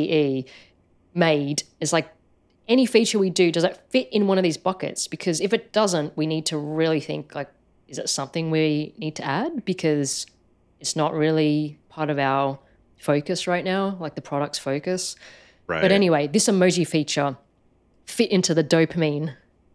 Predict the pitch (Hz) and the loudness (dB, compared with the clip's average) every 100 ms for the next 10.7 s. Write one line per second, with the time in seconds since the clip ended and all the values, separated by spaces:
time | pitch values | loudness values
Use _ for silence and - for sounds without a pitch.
0 | - - 151 185 156 156 165 127 107 104 | -2 4 6 6 6 6 6 6 4 4
1 | 98 90 98 85 101 87 82 - 240 240 | 2 2 -2 -2 -2 -2 -4 0 4 6
2 | 240 277 247 185 233 196 185 180 214 208 | 6 6 4 4 4 4 2 2 2 2
3 | 214 202 180 180 - 175 165 156 156 - | 2 2 4 2 2 2 2 0 -6 -2
4 | 175 170 165 - 185 180 165 160 156 151 | -2 -2 -6 -2 2 2 2 2 2 2
5 | 151 151 156 147 131 147 143 143 - 156 | 2 2 0 -2 -2 -2 -4 -8 -14 -12
6 | 156 - - 226 - - 185 - _ _ | -10 -10 -2 -2 -2 -4 -4 -4 _ _
7 | _ _ 180 156 156 - - 175 160 151 | _ _ -4 -4 -4 -8 -2 0 0 -2
8 | 143 139 147 139 135 156 135 - 135 139 | -4 -2 -2 -4 -10 -16 -14 -8 -6 -6
9 | - _ _ _ _ _ 76 71 80 - | -10 _ _ _ _ _ -8 -6 -4 -8
10 | - 104 127 135 127 85 78 | -4 -4 0 -2 -2 -6 -8